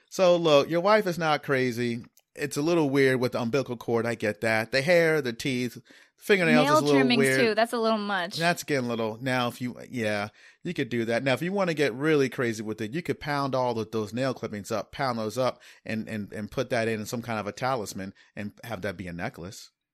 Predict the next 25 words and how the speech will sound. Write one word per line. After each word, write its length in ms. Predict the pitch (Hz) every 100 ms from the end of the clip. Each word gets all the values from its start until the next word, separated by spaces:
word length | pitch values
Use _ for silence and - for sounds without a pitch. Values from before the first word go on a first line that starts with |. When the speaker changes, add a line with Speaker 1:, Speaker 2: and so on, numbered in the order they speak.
| -
Speaker 1:
If 120 | 117
you 80 | 117
wanna 100 | 113
get 160 | 107 95
creative 320 | 104 107 101
and 120 | 95
weird 300 | 90 117 107 92
with 100 | 101
it. 100 | - _ _ _ -
Speaker 2:
I, 180 | 190 190 -
I 120 | 196
don't 140 | 180
know. 140 | 160 180
Speaker 1:
<laughs> 40 | - - _ _ _ _ 226
Speaker 2:
It, 200 | 214 208
the 60 | 240
whole 140 | 254 240
thing 200 | 208 190
is 120 | 185
a 40 |
little 200 | 170 160
strange. 360 | - 170 160 165
I 140 | 196 202
would 120 | 196
say 420 | - 180 175 180